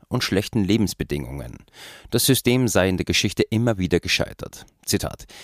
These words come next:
„Ich möchte die Menschen darauf aufmerksam machen, denn es bildet sich Kommunismus in unserem Land heraus“, sagte Trump auf der abschließenden Pressekonferenz. Und weiter: „Er klingt so verlockend, aber das ist er nicht. Es ist ein sehr gefährlicher Begriff.“ Zitat Ende.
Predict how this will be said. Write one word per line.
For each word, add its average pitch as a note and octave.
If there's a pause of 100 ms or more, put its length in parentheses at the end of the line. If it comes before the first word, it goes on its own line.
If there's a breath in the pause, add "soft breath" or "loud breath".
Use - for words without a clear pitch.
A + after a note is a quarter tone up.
(120 loud breath)
„Ich F2
möchte B2
die G#2
Menschen F#2+
darauf D#2+
aufmerksam F#2
machen, C3+
denn E2
es -
bildet G#2+
sich -
Kommunismus A2
in D#2
unserem E2+
Land D#2
heraus“, -
sagte D#2
Trump E2+
auf -
der D2
abschließenden E2+
Pressekonferenz. -
Und E2+
weiter: - (300 loud breath)
„Er G#2+
klingt G2
so G#2
verlockend, G2+ (280 loud breath)
aber -
das -
ist B2+
er E2
nicht. - (220 loud breath)
Es G#2+
ist -
ein G2
sehr G2+
gefährlicher F2+
Begriff.“ G2+ (360)
Zitat -
Ende. G1+